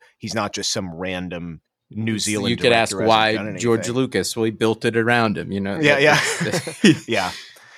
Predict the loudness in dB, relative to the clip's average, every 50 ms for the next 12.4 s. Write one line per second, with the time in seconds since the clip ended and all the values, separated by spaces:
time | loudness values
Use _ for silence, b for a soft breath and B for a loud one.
0 | B B -2 0 2 4 4 4 2 2 0 -2 -4 -2 -2 0 2 2 2 2
1 | 2 2 2 0 0 -2 -4 -4 -2 -2 0 0 -2 -2 -4 -6 -6 -6 -8 -8
2 | -8 -6 -6 -6 -6 -6 -6 -8 -8 -8 -8 -8 -8 -8 -8 -8 -4 2 4 4
3 | 4 4 2 0 -2 -2 -2 0 0 2 2 2 2 2 0 -2 -2 -4 -4 -4
4 | -4 -4 -2 0 0 0 0 0 0 -2 -4 -8 -6 -4 -4 -4 -6 _ _ -10
5 | -4 -2 0 0 2 2 2 2 2 0 -2 -2 -2 -2 -4 -4 -4 -6 -6 -6
6 | -4 -4 -6 -6 -6 -6 -6 -6 -6 -6 -8 -8 -10 B B B B B B B
7 | 2 4 4 4 4 2 2 2 2 2 0 -4 -2 0 0 2 2 0 -2 -2
8 | -4 -6 -14 _ _ _ _ _ _ _ -2 -2 0 0 0 -2 -2 -2 -6 _
9 | 0 2 4 4 4 2 -2 -2 -2 -2 0 0 0 0 0 0 -2 -4 -4 -2
10 | 0 2 2 2 0 -2 -4 -2 -2 0 0 -2 -4 -4 -4 -2 -2 -2 -2 0
11 | 2 2 2 2 0 -2 -8 -12 -10 -8 -6 -4 -2 -2 -2 -2 -2 -4 -6 -6
12 | -6 -6 -6 -4 -4 -6 -6